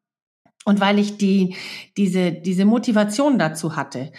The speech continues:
Und weil ich wusste, dass ich ver-, dass ich richtig, richtig gut ausgebildet bin,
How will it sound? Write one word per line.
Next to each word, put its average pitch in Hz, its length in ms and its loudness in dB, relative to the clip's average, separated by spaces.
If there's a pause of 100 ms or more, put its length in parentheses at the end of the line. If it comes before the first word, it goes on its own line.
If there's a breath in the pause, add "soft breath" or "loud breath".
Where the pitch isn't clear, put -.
(580 loud breath)
Und 185 540 0 (160)
weil 202 240 2
ich 208 140 -2
wusste, 285 260 0
dass 208 180 0
ich 208 120 -6
ver-, - 280 -4
dass 208 160 0
ich 208 180 -4
richtig, 269 420 -2
richtig 247 340 -2
gut 226 240 -2
ausgebildet 170 800 -4
bin, 226 260 2